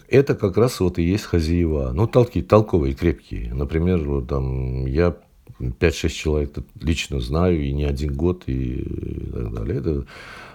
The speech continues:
цех какой-то пошивочный, это опять же та же кафешка, тот же магазин, извините, сам, э, нескромно тоже и так далее. Да. Вот это вот, значит, двенадцать человек разноплановых, репетитор,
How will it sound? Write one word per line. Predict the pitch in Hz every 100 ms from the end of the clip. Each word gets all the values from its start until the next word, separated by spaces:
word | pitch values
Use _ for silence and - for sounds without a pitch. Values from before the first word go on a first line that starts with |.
| -
цех | - 123 120
какой-то | - 92 90 -
пошивочный, | - 78 - 78 71 71 67 65
это | 65 65 64
опять | - 80
же | 65 65
та | 71
же | 64 64
кафешка, | - 67 - 95 - -
тот | - 60
же | 60
магазин, | 62 64 69 76 95
извините, | 73 60 65 -
сам, | - 90 95 - - - - - - -
э, | - 71 69 67
нескромно | 73 78 - 78 73 71
тоже | 71 73 - 67
и |
так | - 95
далее. | 95 104 82
Да. | 69
Вот | 71 143 120
это | 110 85
вот, | 82
значит, | 76 90 69
двенадцать | 73 85 82
человек | - 90 110 165 165
разноплановых, | 92 113 95 95 90 85 80 71 71 95
репетитор, | 120 - 90 - 127 127 92 87 78